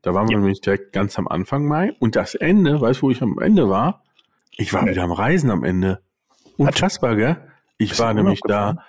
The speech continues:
Speaker 1: auf, ähm, wo war ich denn da? Also in Sankt Peter-Ording war ich.
Speaker 2: Ach,
Speaker 1: Und,
Speaker 2: dann war
Speaker 1: ähm, ich
Speaker 2: ja.
Speaker 1: war auf Amrum.
Speaker 2: Ja.
Speaker 1: Ja.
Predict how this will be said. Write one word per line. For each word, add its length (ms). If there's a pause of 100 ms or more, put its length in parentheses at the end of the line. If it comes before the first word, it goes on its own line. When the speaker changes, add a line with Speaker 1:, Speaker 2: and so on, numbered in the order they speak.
(440)
Speaker 1:
auf, 640
ähm, 680 (760)
wo 140
war 180
ich 120
denn 140
da? 260 (760)
Also 160
in 60
Sankt 220
Peter-Ording 480
war 160
ich. 200 (1500)
Speaker 2:
Ach, 160
Speaker 1:
Und, 180
Speaker 2:
dann 180
war 240
Speaker 1:
ähm, 320
ich 100
Speaker 2:
ja. 140
Speaker 1:
war 460 (420)
auf 180
Amrum. 420 (760)
Speaker 2:
Ja. 180 (420)
Speaker 1:
Ja. 200